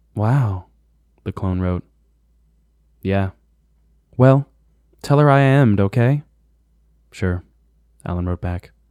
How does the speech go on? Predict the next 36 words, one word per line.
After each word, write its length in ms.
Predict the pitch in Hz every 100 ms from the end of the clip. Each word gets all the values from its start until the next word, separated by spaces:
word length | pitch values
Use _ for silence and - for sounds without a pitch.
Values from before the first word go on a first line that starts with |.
| _ _ -
"I'll 80 | 123
have 160 | 147
the 80 | 147
Australian 460 | 127 - 147 156 113
fork 300 | - 107 107
write 180 | 107 107
you," 280 | 110 107 - _ _ _ _ _ _ _
the 80 | -
clone 240 | - 95 92
wrote, 260 | 92 90 - _ _ _ _ _
and 120 | 98
then 100 | 98
signed 280 | 95 98 90
off. 360 | 90 85 - _ _ _ _ _ _ _ _ _ _ _ _ _ _ _ -
It 80 |
occurred 260 | 101 - 101
to 100 | 98
Alan 280 | 98 95 90
he 100 | 95
could 120 | 95
travel 320 | - 98 98
too. 460 | - 107 98 90 - _ _ _ _ _ _ _ _ _ 98
Eileen 280 | 101 101
having 260 | 101 92 92
a 60 | 92
friend 300 | 107 98 92
and 140 | 92
money 340 | 104 104 92
coming 380 | 90 95 90 87
meant 220 | 90 90
she 140 | - 92
didn't 280 | 92 - 95
need 200 | 101 92
him 120 | 85
as 100 | 87
much. 360 | 85 85 -